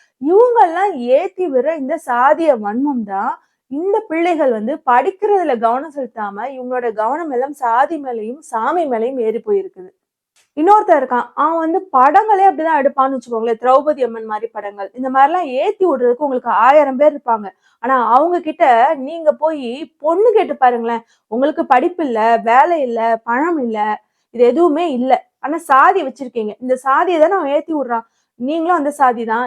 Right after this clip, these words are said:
ஏத்தி விடுறவனும் அதே சாதி தான். அவங்க கிட்ட போய் வீட்டுல அவனோட பொண்ணை கேட்டு பாருங்க, பொண்ணை கொடுப்பானான்னு கேளுங்க, "நான் உன் சாதி தான்ப்பா, உன் சொந்தக்காரன் தான்,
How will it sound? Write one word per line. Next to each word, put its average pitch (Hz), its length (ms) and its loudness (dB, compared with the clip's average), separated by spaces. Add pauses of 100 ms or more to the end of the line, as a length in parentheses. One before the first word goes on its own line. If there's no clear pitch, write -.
(120)
ஏத்தி 370 280 0
விடுறவனும் 302 360 0
அதே 240 220 0
சாதி 240 340 -2
தான். 208 180 -8
அவங்க 233 260 -8
கிட்ட 269 200 -2
போய் 285 260 -8
வீட்டுல 285 380 -4
அவனோட 220 460 -2
பொண்ணை 349 280 4
கேட்டு 269 240 -2
பாருங்க, 220 280 -2 (100)
பொண்ணை 302 220 0
கொடுப்பானான்னு 262 560 -2
கேளுங்க, 214 280 -4 (300)
"நான் 240 220 2
உன் 285 180 0
சாதி 311 260 2
தான்ப்பா, 233 320 -2 (260)
உன் 254 220 -4
சொந்தக்காரன் 262 540 -4
தான், 220 120 -8